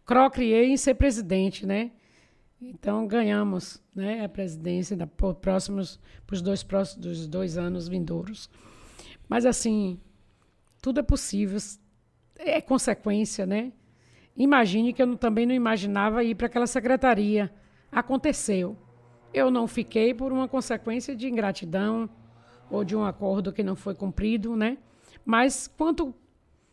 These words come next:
foi tão, assim, rápido pra acontecer aquilo ali, né? Foi uma pena que eu não fiquei.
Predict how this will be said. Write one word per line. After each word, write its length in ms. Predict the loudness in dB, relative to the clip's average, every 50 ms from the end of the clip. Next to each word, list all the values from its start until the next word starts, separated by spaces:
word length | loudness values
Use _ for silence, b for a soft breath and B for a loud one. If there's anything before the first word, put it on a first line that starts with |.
| _ _ _ _ _ _ _
foi 220 | 2 4 4 4
tão, 680 | 6 4 4 4 4 4 2 2 0 -2 -4 -8 -10 -4 -2
assim, 640 | -2 -2 0 -2 0 0 0 0 -2 -2 -4 -4 -4
rápido 640 | -2 0 2 2 2 2 2 0 0 0 -2 -4 b b b b b b b b b _ _ -2
pra 140 | 0 0
acontecer 540 | 0 0 -2 -4 -4 -2 -4 -4 -2 -2 -4
aquilo 260 | -4 -4 -4 -6 -6
ali, 340 | -6 -4 -4 -6 -6 -8 -10 -14 _ _ _ _ _ _ _ _ _ _ _ _
né? 140 | -10 -10 -10 -8
Foi 160 | -6 -4 -4
uma 100 | -4 -2
pena 260 | 0 0 0 0 -2
que 60 | -4
eu 40 | -4
não 120 | -6 -6
fiquei. 520 | -6 -8 -10 -10 -8 -8 -8 -8 -8 -10